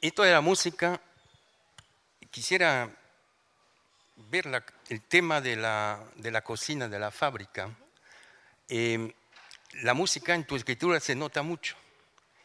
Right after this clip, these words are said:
Tienes esa, esa difícil, eh, ese difícil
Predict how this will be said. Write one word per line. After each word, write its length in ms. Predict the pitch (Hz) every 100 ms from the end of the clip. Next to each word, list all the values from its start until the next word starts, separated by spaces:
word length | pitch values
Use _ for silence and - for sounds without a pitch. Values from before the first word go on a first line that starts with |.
| _ _ _ _ -
Tienes 380 | 143 185 165 156
esa, 720 | 127 139 135 123 120 117 - _ _ _ _ _ _ _ _ _ _ _ _ -
esa 300 | 139 - 127
difícil, 920 | 147 - 135 - 202 190 160 139 117 - - - - - _ _ -
eh, 260 | 123 117 117
ese 160 | -
difícil 420 | 147 170 151 190